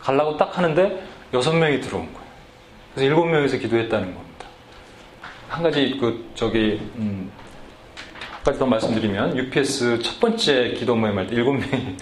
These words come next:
<laughs> 모여서 기도했다는 그런 사실, 그런 전설과 같은 사실이 있다는 것만 알아두시고. 네, 보십시오. 계속적으로 제가 말씀드리는 핵심은 뭐냐면 하나님이 부흥을 주셔야지 우리는 살아나요.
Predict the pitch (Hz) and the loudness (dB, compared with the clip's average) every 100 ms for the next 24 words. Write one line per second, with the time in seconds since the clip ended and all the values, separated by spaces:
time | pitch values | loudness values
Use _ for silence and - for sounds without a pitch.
0 | - - - 117 113 110 107 110 107 101 | -8 -8 -4 0 0 0 0 2 2 2
1 | 98 - - 117 110 127 107 107 107 147 | 2 2 2 0 0 -2 0 -2 -2 -2
2 | 117 110 107 139 131 151 131 123 120 127 | 0 0 2 2 4 2 2 0 0 -2
3 | 135 117 107 107 101 92 90 117 - - | 0 0 2 0 0 -2 0 -2 -2 -8
4 | - - - 113 104 98 - 92 - - | -12 -12 -6 -4 -2 -4 -6 -10 -14 -18
5 | - - 120 123 123 175 - 165 - - | -20 -4 -2 0 0 0 2 4 4 0
6 | - 160 202 254 240 208 214 214 - - | -4 0 2 4 4 6 6 6 4 0
7 | - - 165 151 156 175 170 170 175 - | -6 2 4 4 2 2 4 2 2 2
8 | 185 185 135 135 131 165 202 107 104 - | 4 4 4 4 4 4 2 0 -2 -6
9 | - - - 233 240 233 220 175 190 196 | -10 -4 0 2 2 2 2 4 6 6
10 | 190 180 - - 175 180 175 160 185 131 | 4 2 2 4 4 4 2 2 2 2
11 | 151 151 - 175 120 92 | 2 0 2 2 2 0